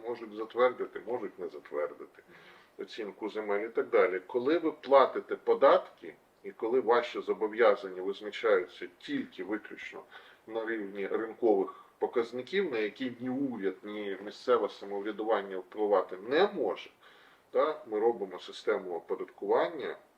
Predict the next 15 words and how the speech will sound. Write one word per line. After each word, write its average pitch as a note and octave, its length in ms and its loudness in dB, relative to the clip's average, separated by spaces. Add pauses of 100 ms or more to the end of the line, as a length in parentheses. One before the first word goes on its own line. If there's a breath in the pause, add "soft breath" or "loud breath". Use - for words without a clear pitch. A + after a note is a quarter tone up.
просту, - 580 -4 (540 soft breath)
зрозумілу G2+ 920 -4 (380)
і, G#2 80 -10
найголовніше, G2 580 -4
справедливу, F#2+ 640 -4 (1200 soft breath)
коли F#2 200 -6
кожен C3+ 420 2
буде F#2 220 -8
платити E2 460 -8
стільки, - 440 -14 (360)
скільки - 360 -14
реально G2+ 400 -4
коштує - 360 -10
його - 220 -16
майно. - 140 -20